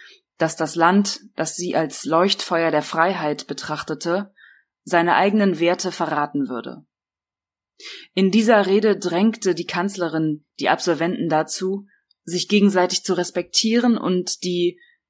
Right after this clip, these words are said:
Geschichte, Traditionen, Religionen und Identitäten von anderen zu achten. Sie warnte davor, individuelle Freiheiten über das Gemeinwohl zu stellen. Und sie sagte:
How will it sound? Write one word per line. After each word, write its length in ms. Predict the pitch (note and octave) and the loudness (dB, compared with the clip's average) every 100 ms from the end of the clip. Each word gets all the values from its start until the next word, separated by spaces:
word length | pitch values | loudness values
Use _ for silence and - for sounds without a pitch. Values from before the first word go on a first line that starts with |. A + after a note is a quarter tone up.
| _ _ | _ _
Geschichte, 720 | F3+ - B3 - B3 A#3+ A#3+ | 0 0 0 0 2 2 0
Traditionen, 1040 | - - F3+ F#3 - G#3 G#3+ G#3+ G#3 - _ | -4 -4 -6 -4 0 2 2 4 2 0 _
Religionen 800 | - G4 - E3 F#3+ G#3+ G3+ G3+ | -2 0 0 2 4 4 4 4
und 280 | G3 F3 - | 2 -2 -2
Identitäten 1000 | F3 F3 D#3 F3 F#3+ G3 G3 E3 F3+ - _ _ _ _ | -6 -4 -4 -6 0 -2 0 -4 -6 -10 _ _ _ _
von 240 | - F#3 | -2 0
anderen 400 | - F#3 D#3+ C#3+ | 2 2 2 0
zu 160 | C3+ - | -2 -2
achten. 560 | - - - - - _ _ _ _ _ _ _ _ _ | -4 -6 -10 -14 -14 _ _ _ _ _ _ _ _ _
Sie 300 | - F#3+ E3 | -6 -4 2
warnte 340 | F3+ G#3 G#3+ E3 | 4 4 2 0
davor, 540 | D#3 - D#3 D3 D3 - _ _ | 0 0 0 0 0 -12 _ _
individuelle 760 | - G#3+ G3 F3+ G3 F#3 D#3+ G#3 | 2 4 4 0 -2 2 2 2
Freiheiten 920 | - E3+ F3+ E3 D#3 - F#3 G3 - | 0 0 0 -2 -4 -4 -6 -6 -6
über 220 | G3+ E3+ | -4 -2
das 200 | E3+ E3+ | 0 -2
Gemeinwohl 640 | - F3+ F3+ F#3+ C#3 C3+ C3 | -2 2 2 2 -2 -4 -6
zu 140 | - | -8
stellen. 560 | - C3 C3 C3 C3+ _ _ _ _ | -10 -10 -8 -8 -8 _ _ _ _
Und 280 | - A3 C4 | 2 4 4
sie 120 | A#3 | 2
sagte: 600 | G3 F#3+ G3 - F#3+ G3 | 2 2 2 0 -2 -2